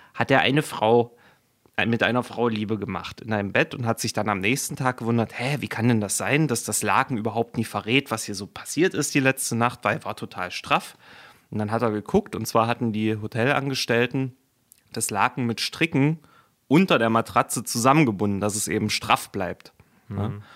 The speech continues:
Speaker 1: Und das hat ihn inspiriert zu der Idee, "Ey, es wär doch voll geil, wenn man das einfach so drüber ziehen könnte", und hat eine Firma gegründet, ähm, die eben Bettlaken mit so einem Gummistrap, nennt man das Strap?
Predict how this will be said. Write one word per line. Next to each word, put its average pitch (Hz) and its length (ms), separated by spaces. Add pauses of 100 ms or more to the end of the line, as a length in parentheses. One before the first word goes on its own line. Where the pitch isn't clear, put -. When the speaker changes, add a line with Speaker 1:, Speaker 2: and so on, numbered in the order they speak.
(320)
Speaker 1:
Und 101 100
das 117 160
hat 131 140
ihn 104 140
inspiriert 110 800 (160)
zu - 160
der 101 160
Idee, 101 340
"Ey, 120 400
es - 220
wär - 80
doch 120 100
voll 101 220
geil, 104 200
wenn 131 80
man 110 120
das 110 100
einfach 107 220
so 135 260
drüber 101 400
ziehen - 300
könnte", 139 480
und 113 160
hat 113 120
eine 110 100
Firma 143 360
gegründet, 160 640 (480)
ähm, 117 480 (460)
die 113 120
eben 117 280 (180)
Bettlaken 120 560
mit 135 140
so 135 80
einem 123 160
Gummistrap, - 1400 (480)
nennt 117 160
man 117 80
das 110 240
Strap? - 340